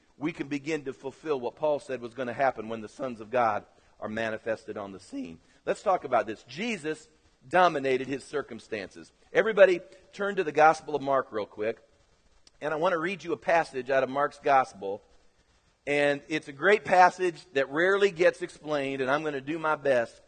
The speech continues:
to maybe share a few new things out of this particular passage. Mark chapter eleven, I'm gonna begin with verse twelve, and then I'm gonna leap over to verse twenty here in just a moment. Mark's Gospel, chapter eleven, verse twelve,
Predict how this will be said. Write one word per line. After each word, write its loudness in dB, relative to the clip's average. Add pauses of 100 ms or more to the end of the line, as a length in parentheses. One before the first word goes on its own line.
(460)
to -12
maybe 0
share 0
a 0
few -12
new -6
things -8 (600)
out 4
of -6
this 0
particular -12
passage. -2
Mark 2
chapter 0
eleven, 2 (320)
I'm -18
gonna -4
begin -6
with -8
verse -6
twelve, 2
and -6
then -2
I'm -4
gonna -6
leap -6
over -2
to -6
verse -6
twenty -6
here -6
in -12
just -14
a -12
moment. -8 (440)
Mark's 2
Gospel, 4
chapter 0
eleven, 2
verse -8
twelve, 0